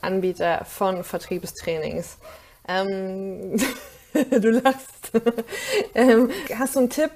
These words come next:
Wo, wo sagst du, ist das Thema, äh, Qualität, äh, wo,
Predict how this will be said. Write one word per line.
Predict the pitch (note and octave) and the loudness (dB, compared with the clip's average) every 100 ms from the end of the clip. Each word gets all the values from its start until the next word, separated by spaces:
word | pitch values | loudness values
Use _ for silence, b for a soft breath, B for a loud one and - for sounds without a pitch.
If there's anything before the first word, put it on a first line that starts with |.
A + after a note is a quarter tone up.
| - | -8
Wo, | A#3 A3 G#3 | -6 -6 0
wo | B3+ C4 | 4 6
sagst | A#3+ A3+ - B3 | 6 4 -2 0
du, | A#3+ | 0
ist | A3 A#3 | 2 -2
das | A3+ | 0
Thema, | B3+ A3 G#3+ G#3 - | 0 2 0 -2 -2
äh, | G#3 G#3 F#3+ - | -2 -2 -2 -6
Qualität, | - - G#3+ G3+ G3+ - G#3+ G#3 G3+ | -10 -6 -2 0 -2 0 2 2 0
äh, | - F3+ F3+ F3+ F#3+ G#3+ G3+ - - - - | -4 -2 -2 -4 -6 -12 -16 -16 -16 -18 -14
wo, | G3 G3+ A3+ C4 | -6 0 4 4